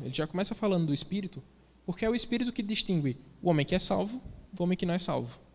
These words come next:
Ah, não é pela cor dos cabelos, não é pela forma que se veste. Tem pessoas aí fora que se vestem tão comportados quanto os crentes se vestem, que falam tão bem quanto os crentes falam, que tem comportamentos que você olha pra pessoa e diz, "Esse rapaz deve ser crente", mas na verdade ele não conhece o Evangelho.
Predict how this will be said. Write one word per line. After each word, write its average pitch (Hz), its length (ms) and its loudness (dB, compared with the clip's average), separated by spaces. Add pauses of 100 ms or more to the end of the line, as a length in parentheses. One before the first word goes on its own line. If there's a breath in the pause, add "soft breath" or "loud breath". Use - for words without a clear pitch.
(680 soft breath)
Ah, 135 680 4
não 151 300 4
é 196 40 6
pela 202 240 4
cor 185 140 4
dos 190 140 2
cabelos, 165 640 2
não 151 100 0
é 156 40 4
pela 165 220 2
forma 165 240 0
que - 80 -8
se 165 100 -4
veste. 135 420 -2
Tem 240 300 -4 (220)
pessoas 151 300 2
aí 156 100 2
fora 165 240 -2
que - 60 -8
se 226 100 -4
vestem 175 300 0 (460)
tão 170 140 6
comportados 170 680 4
quanto 196 240 4
os - 80 2
crentes 156 300 2
se - 60 -6
vestem, 135 380 -2 (300 loud breath)
que - 100 -2
falam 190 340 2
tão 196 220 4
bem 165 180 6
quanto 185 180 4
os - 80 2
crentes 156 280 2
falam, 127 360 0 (380 loud breath)
que - 120 -6
tem 180 160 4
comportamentos 202 680 6
que 302 80 4
você 330 60 4
olha 208 160 6
pra 202 100 2
pessoa 196 200 0
e 180 40 -2
diz, 165 100 0
"Esse 160 140 -4
rapaz 180 260 4
deve 175 160 2
ser 240 100 -2
crente", - 260 -2
mas 170 120 4
na 180 80 6
verdade 165 280 4
ele 156 80 2
não 135 100 2
conhece 202 380 -2
o - 20 2
Evangelho. 120 460 0